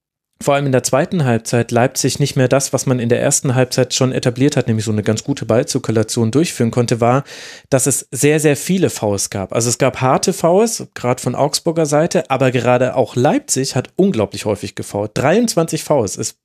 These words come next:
bis auf Gulaschi und den zweiten habe ich jetzt grad, äh, vergessen, bis auf Tolasch-,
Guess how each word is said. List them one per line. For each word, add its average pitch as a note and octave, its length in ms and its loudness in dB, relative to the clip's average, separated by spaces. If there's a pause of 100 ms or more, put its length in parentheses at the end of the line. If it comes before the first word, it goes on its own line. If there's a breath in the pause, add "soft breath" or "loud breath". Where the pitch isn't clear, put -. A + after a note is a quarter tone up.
bis E3+ 180 0
auf D3+ 280 0
Gulaschi D#3 640 2
und D3 260 2
den B2+ 140 0
zweiten C#3 200 0
habe B2+ 100 0
ich - 60 -6
jetzt - 180 -6 (500 loud breath)
grad, B2+ 320 2
äh, C3 160 -4
vergessen, D#3 580 0
bis E3 180 0
auf D3 140 -2
Tolasch-, D3+ 380 0